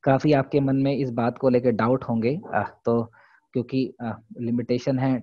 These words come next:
टेक्नोलॉजी के साथ भी और, अ, तो हम लोग तो यही request करेंगे कि इसको explore करते रहें। ये बहुत easy भी नहीं है, है ना?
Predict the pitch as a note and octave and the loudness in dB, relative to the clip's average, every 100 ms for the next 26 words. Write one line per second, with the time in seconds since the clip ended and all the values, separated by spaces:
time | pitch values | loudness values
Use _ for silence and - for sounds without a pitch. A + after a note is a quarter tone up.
0 | - A#2 A#2+ A2+ A2+ A#2+ A#2+ A#2+ A#2 A2+ | -4 -6 -2 -2 -2 -4 -6 -4 -2 -4
1 | A#2 A#2+ A2+ G#2+ G#2+ G#2 A#2 G#2 A2+ A#2 | -4 -2 0 -2 -8 -8 -6 -6 -2 0
2 | A#2+ A2+ B2 A#2+ B2+ A#2+ B2+ - B2 A#2 | 0 0 -2 0 -2 -2 -6 -4 -4 -2
3 | B2 C3 B2+ A#2 - B2+ A#2 G#2 - B2+ | -2 -6 -8 -10 -6 -6 -6 -10 0 2
4 | B2+ B2+ - B2+ A#2 B2+ - _ _ _ | 2 0 0 0 0 -4 -10 _ _ _
5 | _ - B2 A#2+ C#3 - - B2 C3 D3 | _ -4 -2 2 0 0 -4 -2 0 0
6 | D3 D3 C#3+ C#3+ F3+ _ _ B2+ G3 | 0 0 0 0 -4 _ _ -4 -4